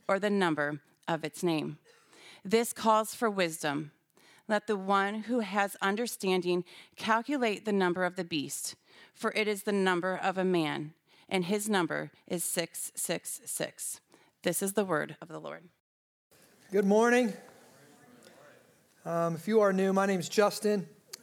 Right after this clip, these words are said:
Speaker 2: and, uh, I'm one of the pastors here at Sacred City. And, uh, I had knee surgery on Thursday,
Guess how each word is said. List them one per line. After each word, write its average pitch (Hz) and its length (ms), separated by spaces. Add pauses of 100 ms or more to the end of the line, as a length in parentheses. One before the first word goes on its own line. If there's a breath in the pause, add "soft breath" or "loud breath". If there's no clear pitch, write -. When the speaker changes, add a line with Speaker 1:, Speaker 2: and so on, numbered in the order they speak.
Speaker 2:
and, 175 360
uh, 165 140
I'm 175 100
one 196 100
of 180 60
the 165 60
pastors 190 500
here 214 120
at 180 80
Sacred 185 320
City. 247 340 (1600 soft breath)
And, 185 320
uh, 180 240 (300)
I 208 180
had 214 300
knee 240 160
surgery 254 440
on 226 120
Thursday, 254 640